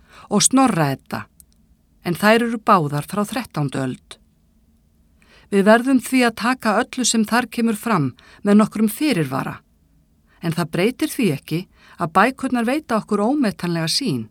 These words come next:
inn í hinn heiðna heim. Forlagatrú var mjög sterk á þessum tíma, en samkvæmt henni er líf okkar ákvarðað fyrirfram. Sagt var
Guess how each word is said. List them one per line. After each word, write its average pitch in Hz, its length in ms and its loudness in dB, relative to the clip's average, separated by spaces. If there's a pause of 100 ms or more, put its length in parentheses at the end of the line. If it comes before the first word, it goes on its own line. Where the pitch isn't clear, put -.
(220)
inn 160 160 0
í 143 80 -2
hinn 147 160 -2
heiðna 220 340 0
heim. 151 320 -4 (2250)
Forlagatrú 262 920 -2
var 185 180 0
mjög 214 340 2
sterk - 480 -4
á 143 80 -10
þessum 147 320 -4
tíma, 131 380 -4 (920)
en 165 140 0
samkvæmt 214 500 0
henni 156 380 -2 (320)
er 180 180 -2
líf 220 320 2
okkar 208 300 -2
ákvarðað 214 580 0
fyrirfram. 165 560 -4 (1400)
Sagt - 440 -2
var 156 240 0